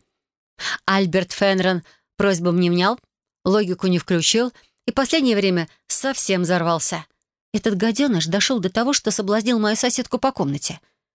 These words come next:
Хелли не жаль ничуть. Я предупреждала её, что красавчик Берти тот ещё Хиллис, но девушка была столь же красива, сколь и глупа.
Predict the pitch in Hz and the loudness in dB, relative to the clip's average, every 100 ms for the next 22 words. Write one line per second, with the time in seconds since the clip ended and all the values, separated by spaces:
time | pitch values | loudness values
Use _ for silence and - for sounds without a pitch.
0 | _ _ - 285 320 269 196 190 240 240 | _ _ -4 0 2 2 2 2 2 0
1 | - 147 - - _ _ _ 302 277 214 | -2 -4 -6 -8 _ _ _ -2 0 -2
2 | 196 175 165 226 262 226 - 185 190 190 | 0 0 0 0 2 0 0 -2 -2 -2
3 | 196 - 180 170 190 175 175 190 185 185 | 0 -2 -2 0 0 0 -2 -2 0 0
4 | - 180 - - - 220 196 185 - - | 0 -2 -4 -10 -2 0 2 0 -2 -6
5 | _ - - 196 165 175 175 - 190 196 | _ -20 -2 0 2 0 0 -2 0 0
6 | 196 - 190 180 185 175 - 180 180 226 | 0 0 -2 -2 -2 -2 0 0 0 0
7 | 220 233 285 302 320 | -2 0 0 0 -4